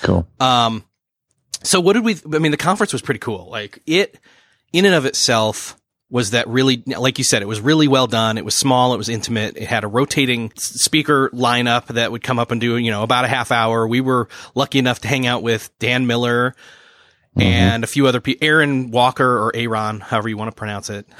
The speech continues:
Speaker 2: <laughs> There's, there's a debate. And,
Speaker 1: Big A,
Speaker 2: uh,
Speaker 1: Big
Speaker 2: yes,
Speaker 1: A,
Speaker 2: Big
Speaker 1: that's how
Speaker 2: A.
Speaker 1: we, yeah.
Speaker 2: And so that was fun.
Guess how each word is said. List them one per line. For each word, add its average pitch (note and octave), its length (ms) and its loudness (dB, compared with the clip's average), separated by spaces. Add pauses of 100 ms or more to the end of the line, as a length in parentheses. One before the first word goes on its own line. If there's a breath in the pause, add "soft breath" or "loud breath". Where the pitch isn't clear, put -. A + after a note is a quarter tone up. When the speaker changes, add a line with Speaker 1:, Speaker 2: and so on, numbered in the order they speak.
(160 loud breath)
Speaker 2:
<laughs> - 260 -6
There's, A2+ 320 0
there's G#2 240 -2
a C3+ 60 0
debate. A2+ 340 -8 (400 loud breath)
And, C#3 260 2
Speaker 1:
Big - 20 2 (260)
A, A#2+ 80 -4
Speaker 2:
uh, A2+ 40 -6
Speaker 1:
Big B2+ 140 0
Speaker 2:
yes, A2+ 180 6
Speaker 1:
A, G2 100 6
Speaker 2:
Big E3 140 2
Speaker 1:
that's - 40 -6
how G2 120 6
Speaker 2:
A. F#2+ 60 2
Speaker 1:
we, F#2+ 60 -8 (340 loud breath)
yeah. F#2 100 0 (160)
Speaker 2:
And D#3 260 -4
so F3+ 120 0
that G#3 180 0
was A#3 160 0
fun. C3 600 0